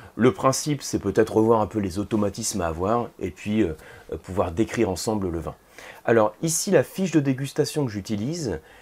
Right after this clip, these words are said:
c'est celle que j'utilise pratiquement chaque fois, je crois, sur ces vidéos de dégustation sur la chaîne.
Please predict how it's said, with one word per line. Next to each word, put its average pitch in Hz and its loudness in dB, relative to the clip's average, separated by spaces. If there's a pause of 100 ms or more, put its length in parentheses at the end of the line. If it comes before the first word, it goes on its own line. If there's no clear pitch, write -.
(160)
c'est - -2
celle 139 4
que 98 2
j'utilise 101 -6
pratiquement 95 -8
chaque - -6
fois, 120 0
je 98 -2
crois, 104 -4
sur - -10
ces - -10
vidéos 92 -6
de 87 -10
dégustation 92 -6
sur 87 -12
la 82 -6
chaîne. 113 -2